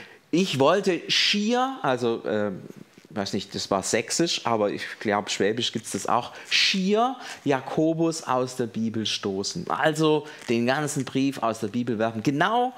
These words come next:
wegen diesen Stellen, die wir jetzt gerade gele-, gelesen haben, weil er sagte, hier findet sich eine Werkgerechtigkeit, die ist, ja, eigentlich würde Jakobus, äh, äh, Luther sagen, nicht biblisch, aber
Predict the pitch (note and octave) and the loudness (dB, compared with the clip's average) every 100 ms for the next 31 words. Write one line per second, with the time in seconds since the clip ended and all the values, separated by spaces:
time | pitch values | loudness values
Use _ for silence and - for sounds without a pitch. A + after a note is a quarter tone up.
0 | - - D#3 D#3 D#3 D#3 G3+ F#3 D#3 D3 | -12 -2 0 0 -2 -2 -2 -2 -2 0
1 | D3+ D#3+ C#3+ B2+ A#2+ C3+ D#3 - A#2+ B2+ | 0 0 0 -2 0 0 -2 -4 -2 0
2 | B2 A2+ G#2+ A#2 - - A2 G#2+ B2 A#2 | 0 0 -2 -2 -6 -6 -2 -2 -2 -2
3 | G#2+ G#2+ A2+ A2 - - A#2 B2 - B2+ | -2 -2 -2 -6 -10 -2 2 2 4 2
4 | B2 A2+ - F#3+ G3+ G3+ - F#3+ F#3+ F3+ | 2 -2 -2 0 0 2 0 2 0 0
5 | F3+ D#3+ C3+ C3 A#2 A#2+ D3+ D3+ C3 B2 | -2 -4 -2 -2 0 0 0 0 -2 -2
6 | - B2 - A2 A2+ - - - - C3 | -4 -12 -4 -2 -2 -6 -18 -18 -6 -2
7 | C#3 - A2+ A#2 - - - _ - - | -2 0 -2 -2 -8 -12 -20 _ -6 0
8 | A#2+ - - G2+ B2 B2 A#2+ A2+ G#2+ - | 0 -2 0 2 2 0 2 0 -2 -12
9 | - G2+ G2 G#2 G2 G2+ - - G#2+ F#2+ | -4 -2 0 -2 -2 -4 -6 -2 0 2
10 | F#2+ - - G#2 F#2+ A2+ A#2+ G2+ G2 G2 | -2 -6 -4 -2 0 0 0 2 2 2
11 | F#2+ F#2 G2 - - F#3 - G2 - - | 0 -2 -2 -2 -4 -4 -2 -2 -2 -4
12 | - G2+ G#2+ G2+ | -2 0 0 -2